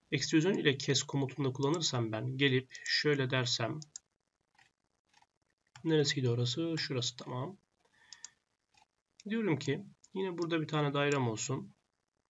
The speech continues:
Burayı da keselim. Ve gövdeye kadar dedim. Ve gelip o gövdenin de şurası olduğunu belirttim ve onayladım.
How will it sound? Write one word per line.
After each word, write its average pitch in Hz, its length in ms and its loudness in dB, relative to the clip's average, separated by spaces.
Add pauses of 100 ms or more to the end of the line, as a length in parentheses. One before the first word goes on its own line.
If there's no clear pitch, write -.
(180)
Burayı 156 180 0
da 143 100 -2
keselim. 131 480 0 (1200)
Ve 160 300 4 (760)
gövdeye 156 400 6
kadar 113 400 -4 (420)
dedim. 120 380 2 (760)
Ve 175 60 2
gelip 175 300 2
o 180 120 4
gövdenin 160 440 6
de 156 140 4
şurası 156 420 2
olduğunu 123 320 4
belirttim 120 400 0
ve 170 40 2
onayladım. 139 640 2